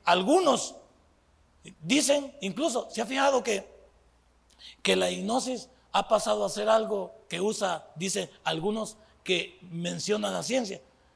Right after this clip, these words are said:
Dicen que algunos hipnotizan para el as-, los asuntos jurídicos, para que alguien diga la verdad. Pues hay una serie que se llama,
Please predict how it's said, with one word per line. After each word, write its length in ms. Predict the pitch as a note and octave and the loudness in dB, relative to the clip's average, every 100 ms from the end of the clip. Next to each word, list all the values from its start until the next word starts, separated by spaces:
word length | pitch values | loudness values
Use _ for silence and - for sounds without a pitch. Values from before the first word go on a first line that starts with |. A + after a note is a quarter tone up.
| - | -6
Dicen 240 | G3 B3 | -2 -2
que 80 | A3+ | -2
algunos 460 | G#3+ C#4 E4+ E4+ - - _ - | 0 0 0 -4 -10 -20 _ -4
hipnotizan 640 | G3 F#3+ E3+ B3+ C#4+ D4+ | -2 0 -2 -4 -2 -2
para 460 | B3+ A3+ F#3+ F#3 E3+ | 2 4 4 0 -4
el 160 | F3+ | -4
as-, 200 | E3+ - - | -6 -8 -12
los 180 | E3 | -10
asuntos 500 | E3 D3+ A3+ G#3+ F#3 | -8 -6 -6 -6 -8
jurídicos, 560 | D3 F#3+ C4+ C#4 - - _ _ _ _ _ _ _ _ _ _ - | -4 -2 0 -2 -8 -14 _ _ _ _ _ _ _ _ _ _ 0
para 220 | F3 D#3 | 2 4
que 80 | G3 | 2
alguien 220 | A3 G#3 | 2 2
diga 180 | A3 G#3 | 2 2
la 120 | F3+ | 2
verdad. 440 | E3+ E3+ A#3+ G#3 - - - - - - | 0 2 2 2 -8 -18 -20 -20 -20 2
Pues 180 | F#3+ A3+ | 4 6
hay 60 | |
una 240 | D#4+ D#4+ C#4+ | 6 6 6
serie 400 | - D4 E4 D4+ | 8 6 6 2
que 100 | B3 | 2
se 120 | G#3+ | 2
llama, 480 | B3 B3+ A#3+ G#3 | 2 4 2 0